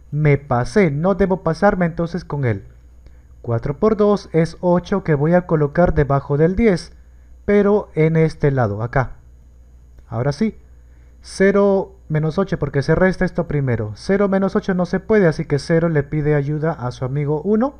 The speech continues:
y se convierte en diez. Diez menos ocho, dos. Ahora sí, como ya hemos restado, baja acá su compañero que es el cuatro. Ahora sí, se convierte en veinticuatro.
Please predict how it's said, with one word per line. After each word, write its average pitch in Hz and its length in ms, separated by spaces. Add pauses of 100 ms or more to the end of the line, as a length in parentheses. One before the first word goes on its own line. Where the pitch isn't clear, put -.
(640)
y 196 160
se 202 140
convierte 180 380
en 160 80
diez. 123 360 (380)
Diez 151 180
menos 170 260
ocho, 208 300
dos. 123 400 (160)
Ahora 131 300
sí, - 240 (600)
como 143 240
ya 185 120
hemos 220 200
restado, 202 680 (440)
baja 165 360
acá 160 260
su 160 160
compañero 147 580
que 143 100
es 139 100
el 147 120
cuatro. 139 480 (720)
Ahora 135 200
sí, 117 240 (420)
se 139 200
convierte 170 400
en 160 80
veinticuatro. 123 760